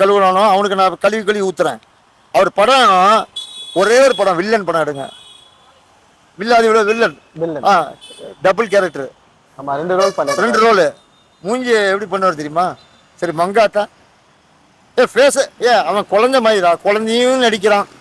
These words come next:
Speaker 1: ஆக்ரோஷமாவும் வரான், டான்ஸ்ல சக்சஸ், ஃபைட்ல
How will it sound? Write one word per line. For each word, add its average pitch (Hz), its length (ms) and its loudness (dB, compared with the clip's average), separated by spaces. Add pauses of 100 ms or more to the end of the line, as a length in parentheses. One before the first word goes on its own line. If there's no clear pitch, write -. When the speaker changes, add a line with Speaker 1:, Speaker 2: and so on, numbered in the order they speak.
(840)
Speaker 1:
ஆக்ரோஷமாவும் 240 720 2
வரான், 214 260 2 (1080)
டான்ஸ்ல 214 480 2 (400)
சக்சஸ், 196 420 -2 (360)
ஃபைட்ல 220 460 0